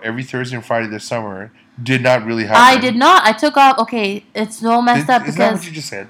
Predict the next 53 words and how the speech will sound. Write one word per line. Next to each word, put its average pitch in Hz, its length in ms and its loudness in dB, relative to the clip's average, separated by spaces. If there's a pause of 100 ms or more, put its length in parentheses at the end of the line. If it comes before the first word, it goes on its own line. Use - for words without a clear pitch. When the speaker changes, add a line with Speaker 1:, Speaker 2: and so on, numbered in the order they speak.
Speaker 2:
I 226 140 4 (100)
worked 247 340 0
last 233 320 2
week, 269 200 -6
Thursday 226 280 -4
and 214 140 -6
Friday, 226 300 2
but 202 220 -8
they 214 100 0
were 214 100 0
my 208 140 2
vacation 202 480 -6
days, 185 260 -6
so 196 80 -10
now 202 160 2
I - 20 0
don't 226 140 -2
know 208 80 -2
what 208 100 -2
I'm 208 60 -4
gonna 196 180 -6
do. 190 300 -8 (500)
And 226 160 0
then 233 180 2
this 247 280 -6
week, 262 380 -6
this 233 200 -4
Thursday 226 340 -4
is 240 100 -6
a 226 40 -6
vacation 214 420 -6
day, 214 120 -4
but 208 140 -4
I'm 190 100 -4
still 208 400 -4
working. 196 480 -6 (720)
Speaker 1:
So 240 280 -2
what 247 120 -6
are 277 40 -2
you 269 60 -4
doing? 254 320 -4 (100)
It's 180 80 -12
not 254 100 -4
even 269 140 -4
a 269 80 -6
vacation 247 360 -6
day. 113 160 -8 (1400)
Speaker 2:
Ugh. 196 180 -14 (260)
Speaker 1:
This 214 60 -10
is 208 60 -6
bullshit. 196 380 -2 (480)
Speaker 2:
I - 60 -16
know. 107 360 -16